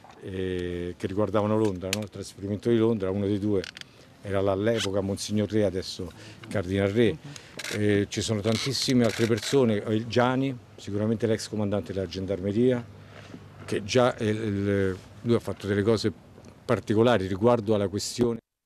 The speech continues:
eh, della trattativa di Capaldo. Lui era la persona che si è recata in procura a parlare con Capaldo, no? Lui è Alessandrini, il suo vice. Eppure quando noi hanno, ancora non conoscevamo il suo nome, lui stesso mi diceva:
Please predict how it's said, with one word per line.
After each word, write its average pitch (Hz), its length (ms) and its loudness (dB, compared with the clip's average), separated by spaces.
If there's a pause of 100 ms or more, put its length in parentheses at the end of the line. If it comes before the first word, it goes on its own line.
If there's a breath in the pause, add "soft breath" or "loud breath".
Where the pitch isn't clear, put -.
(400)
eh, 101 240 -2
della 101 200 0
trattativa 104 640 0
di 95 120 -4
Capaldo. 95 600 -4 (340)
Lui 110 400 2
era - 240 -2
la 95 120 -2
persona 104 680 2
che 92 160 -4
si - 180 -6
è 95 40 0
recata 92 360 -2
in 87 80 -2
procura 101 420 2
a 85 80 -2
parlare 92 380 0
con 92 140 -2
Capaldo, 95 480 2
no? 107 180 -2 (380 loud breath)
Lui 113 180 8
è 107 60 8
Alessandrini, 101 720 2
il 85 80 -10
suo - 160 0
vice. 107 300 -2 (680 loud breath)
Eppure 131 300 4
quando 104 280 4
noi 117 180 6
hanno, 107 220 0
ancora 127 300 -2
non 101 160 0
conoscevamo 104 540 -2
il 90 80 -8
suo - 180 -4
nome, 117 280 0
lui 95 140 -6
stesso - 460 -4
mi 92 100 -8
diceva: 95 440 -2